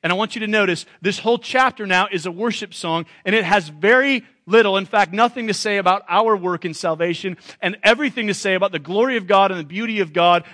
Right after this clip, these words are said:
and the grace of God in salvation. Isaiah is a happy Calvinist,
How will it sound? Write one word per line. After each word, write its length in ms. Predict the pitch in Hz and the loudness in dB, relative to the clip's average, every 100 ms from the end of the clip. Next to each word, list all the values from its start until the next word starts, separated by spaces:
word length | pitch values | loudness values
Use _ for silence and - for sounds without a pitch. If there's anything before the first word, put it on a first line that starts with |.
| - | -8
and 140 | 190 | -6
the 60 | 165 | -6
grace 400 | 160 196 202 185 | 0 0 0 -4
of 100 | 147 | -4
God 220 | 147 135 | -4 -4
in 80 | 131 | -6
salvation. 580 | 147 127 123 123 - _ _ _ _ _ _ _ _ _ _ _ _ _ _ _ _ - | -4 -4 -6 -14 -16 _ _ _ _ _ _ _ _ _ _ _ _ _ _ _ _ 0
Isaiah 640 | 160 151 180 233 233 233 - _ - | 0 2 2 4 6 4 0 _ -4
is 160 | 170 | -2
a 80 | 160 | -2
happy 640 | - 170 180 180 180 175 160 _ _ - | -4 2 2 0 -4 -6 -6 _ _ -16
Calvinist, 640 | 131 117 110 98 - - | -8 -8 -10 -16 -14 -16